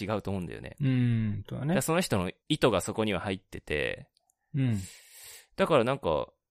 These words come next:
Speaker 1: なんだろうな、やってることは、まあ、それこそ本当に編集の作業で、
Speaker 2: 確かに。
Speaker 1: うん、なんか、そこを、なんか問題にするっていうのが、なんだろうな。なんかどっちかっていうと、俺、俺も、俺これも結構見るんだけど、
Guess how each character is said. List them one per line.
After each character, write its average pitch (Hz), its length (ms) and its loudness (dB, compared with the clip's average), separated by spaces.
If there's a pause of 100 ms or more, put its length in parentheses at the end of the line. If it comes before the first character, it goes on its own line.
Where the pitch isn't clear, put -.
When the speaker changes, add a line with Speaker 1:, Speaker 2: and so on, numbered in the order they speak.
(140)
Speaker 1:
な 123 120 0
ん 123 60 -2
だ 95 100 0
ろ 80 80 -2
う 73 40 -6
な、 71 180 -6
や 123 120 2
っ 123 80 -12
て 160 100 -2
る 156 80 0
こ 156 100 -4
と 151 80 -2
は、 90 160 0
ま 92 140 0
あ、 80 40 -4
そ 107 120 -4
れ 101 80 0
こ - 100 -6
そ 104 100 -10
本 95 140 -8
当 - 80 -10
に - 180 -10
編 127 240 -2
集 123 220 0
の 117 140 0
作 123 160 2
業 80 180 0
で、 78 560 -2
Speaker 2:
確 123 220 0
か 104 100 -4
に。 104 120 -12 (440)
Speaker 1:
う 101 300 0
ん、 101 60 -2
な 160 80 2
ん 151 60 -6
か、 90 180 -4 (320)
そ - 200 -10
こ 196 340 -6
を、 185 140 -4 (120)
な 165 120 -6
ん - 20 -6
か 196 100 -12
問 170 340 -6
題 165 200 -4
に 165 120 -4
す - 160 -10
る 156 260 -8 (160)
っ - 40 -20
て 104 100 -6
い 98 100 -2
う 90 40 -4
の 76 120 -8
が、 85 520 -6 (140)
な 127 120 -12
ん 139 80 -8
だ 98 100 -6
ろ - 160 -10
う - 20 -10
な。 - 440 -12 (280)
な 202 100 6
ん - 20 0
か 135 80 4
ど 151 140 6
っ - 60 0
ち - 100 -6
か 370 100 4
っ - 80 -12
て - 100 -4
い 135 40 0
う - 40 -2
と、 117 160 4
俺、 117 340 4 (460)
俺 190 80 8
も、 226 240 2
俺 202 160 4
こ 208 160 2
れ 226 60 6
も 233 100 2
結 240 200 -2
構 117 80 2
見 123 100 2
る 120 60 2
ん - 20 -2
だ 87 80 -2
け 95 60 -6
ど、 92 140 -2